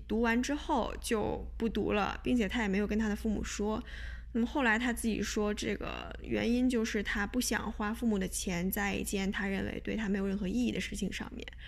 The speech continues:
所以可以看到，就是这些创业大佬们还是都多多少少是很有魄力的，从很，很年轻的时候就非常有自己的想法，很有主见，不太被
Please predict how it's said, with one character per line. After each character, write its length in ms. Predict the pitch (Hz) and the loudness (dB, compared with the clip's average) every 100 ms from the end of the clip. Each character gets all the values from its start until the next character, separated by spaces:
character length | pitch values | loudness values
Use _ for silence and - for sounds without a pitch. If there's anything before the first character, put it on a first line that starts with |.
| - - - - | -10 -8 -8 -10
所 240 | - - 277 | -10 0 2
以 480 | 277 269 247 233 226 | 4 4 4 4 4
可 160 | - | 2
以 60 | 262 | 0
看 260 | - 285 | 2 2
到， 140 | 254 226 | 4 2
就 100 | 226 | 2
是 160 | 233 | 0
这 180 | 220 240 | 2 2
些 360 | 233 240 240 254 - - - - - - | 2 2 2 0 -4 -16 -16 -14 -14 -10
创 200 | - 277 | 0 2
业 80 | 254 | 4
大 160 | 262 | 4
佬 180 | 233 - | 2 -2
们 240 | - - | -2 0
还 220 | 226 233 226 | 2 4 2
是 340 | - 240 233 | 2 2 2
都 460 | 233 240 240 247 269 - - - | 2 4 4 4 0 -6 -8 0
多 100 | 254 | 4
多 140 | 262 | 4
少 200 | 254 214 | 4 4
少 240 | 247 233 220 | 4 2 2
是 300 | - 214 220 | 2 2 2
很 160 | 233 | 4
有 100 | 220 | 2
魄 300 | 208 - 269 | 0 0 0
力 140 | 220 - | 2 0
的， 200 | - - | -6 -8
从 560 | - - 208 208 208 240 - - - - | -6 -2 0 2 2 0 -4 -12 -12 -10
很， 380 | - 208 214 233 | -2 2 2 2
很 200 | 220 226 208 | 2 2 2
年 180 | 202 220 | 2 2
轻 140 | 254 | 2
的 100 | 240 | 2
时 160 | 233 220 | 2 2
候 160 | 220 | 2
就 220 | 208 214 | 2 0
非 180 | 220 262 | 2 4
常 220 | 269 233 | 6 4
有 180 | 196 - | 4 -2
自 160 | - 233 | -2 2
己 60 | |
的 100 | 208 | 2
想 260 | 208 196 202 | 2 0 2
法， 160 | 214 190 | 2 2
很 120 | 214 | 2
有 100 | 214 | 2
主 180 | 226 - | 0 -4
见， 300 | - 196 208 | -2 -2 -2
不 100 | 208 | -2
太 200 | 220 214 | 0 -2
被 400 | - 202 190 | 0 2 2